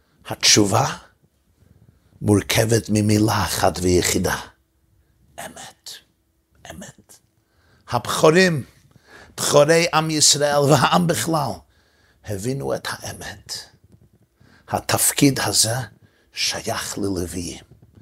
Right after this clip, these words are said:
ולכן עדיף שהמלאכה במשכן בית המקדש תבוצע על ידם. מה שחשוב זה,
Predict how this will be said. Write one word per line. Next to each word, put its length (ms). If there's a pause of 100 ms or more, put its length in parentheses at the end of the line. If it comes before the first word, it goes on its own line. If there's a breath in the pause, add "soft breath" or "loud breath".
(240 soft breath)
ולכן 460 (100)
עדיף 600 (500 soft breath)
שהמלאכה 960
במשכן 680
בית 140
המקדש 500 (240 loud breath)
תבוצע 580 (100)
על 160
ידם. 360 (520 soft breath)
מה 160
שחשוב 640
זה, 160